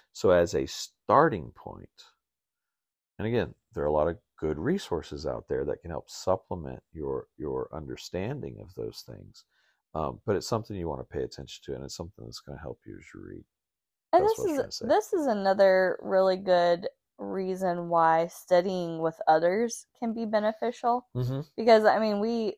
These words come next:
Speaker 2: we even go through this in our own personal reading of scripture, is we'll stop at something,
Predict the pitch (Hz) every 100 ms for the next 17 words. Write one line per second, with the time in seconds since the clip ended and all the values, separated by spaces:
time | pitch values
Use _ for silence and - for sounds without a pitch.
0 | _ 208 214 202 196 180 175 175 180 175
1 | 170 175 180 170 170 160 170 165 170 -
2 | 170 185 175 170 165 170 165 160 160 -
3 | 180 175 - 151 160 175 175 180 - -
4 | 170 196 - - - 165 165 170 165 160